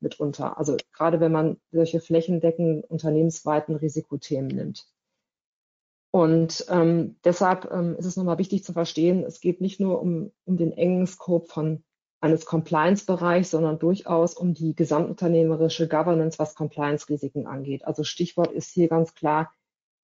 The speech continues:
horizontale Inter-, Integration der verschiedenen Funktionsbereiche, die eben Compliance-Themen, äh, betreuen. Ähm, dann sehen Sie im Prinzip, ähm,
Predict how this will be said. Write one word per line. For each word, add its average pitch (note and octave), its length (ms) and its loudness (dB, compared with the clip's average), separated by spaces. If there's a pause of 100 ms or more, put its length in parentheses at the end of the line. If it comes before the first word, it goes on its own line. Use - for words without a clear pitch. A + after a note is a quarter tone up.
(140)
horizontale F#3 800 4
Inter-, E3+ 400 0
Integration F3 840 0
der D3 340 0 (520)
verschiedenen E3+ 840 2
Funktionsbereiche, D#3+ 960 0
die A#2 200 -4
eben D3+ 140 -4
Compliance-Themen, C#3+ 1040 -4
äh, C#3+ 140 -6
betreuen. C3+ 680 -6 (1800)
Ähm, F3 420 4 (140)
dann F3 200 4
sehen A3+ 200 8
Sie A3+ 160 2
im G3+ 120 2
Prinzip, G#3 580 -2
ähm, E3+ 260 -2